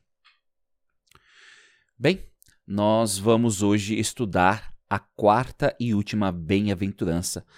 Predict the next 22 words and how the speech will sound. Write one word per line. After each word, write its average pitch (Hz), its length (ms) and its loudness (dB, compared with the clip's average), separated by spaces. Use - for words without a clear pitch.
de - 80 -2
Lucas 92 340 -2
seis. - 480 -2
Diferentemente 101 960 0
de 90 220 -4
Mateus 127 640 0
capítulo 85 480 -8
cinco, 95 520 -6
onde 92 180 -4
nós 90 180 -4
temos, 90 380 -4
se - 80 -10
não 110 60 -2
me 90 40 -2
falha 85 240 -4
a - 20 -4
memória, 85 360 -4
nove 98 420 2
bem-aventuranças, 87 880 -6
aqui 107 340 0
em 107 120 6
Lucas 98 500 0